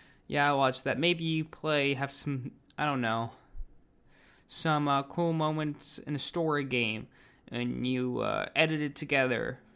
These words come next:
Okay. But, like, the hour-long, like, "Oh, we're gonna complete this, uh,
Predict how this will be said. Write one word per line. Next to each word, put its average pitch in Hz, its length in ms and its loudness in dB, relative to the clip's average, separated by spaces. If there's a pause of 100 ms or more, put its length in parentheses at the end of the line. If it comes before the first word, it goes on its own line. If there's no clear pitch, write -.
(200)
Okay. 123 440 -4 (440)
But, 143 120 -2
like, 160 320 0
the 165 160 2
hour-long, 151 960 6
like, 117 260 0
"Oh, 131 380 4 (260)
we're 135 200 -2
gonna 131 320 0
complete 139 560 -4
this, 127 340 0
uh, 120 380 2